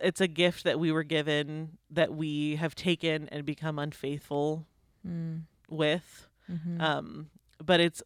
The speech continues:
Speaker 1: I do definitely want to just acknowledge that
Speaker 2: Mm-hmm.
Speaker 1: it's, like, losing an animal or having,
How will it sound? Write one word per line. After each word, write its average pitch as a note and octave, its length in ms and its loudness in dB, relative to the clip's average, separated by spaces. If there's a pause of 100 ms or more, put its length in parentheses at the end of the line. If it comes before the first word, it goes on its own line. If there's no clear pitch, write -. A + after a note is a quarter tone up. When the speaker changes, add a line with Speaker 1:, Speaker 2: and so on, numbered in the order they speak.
(360)
Speaker 1:
I E3+ 120 4
do G3+ 360 2
definitely D#3+ 640 0
want D3 280 -2
to C#3+ 500 -2 (2000)
just F#3+ 260 0
acknowledge D3 680 0
that B2+ 320 2 (680)
Speaker 2:
Mm-hmm. F3 100 -6
Speaker 1:
it's, - 400 -4 (1500)
like, F#3 240 2
losing G3+ 400 2
an G3+ 80 2
animal F#3 640 2
or D3+ 120 4
having, D#3+ 920 0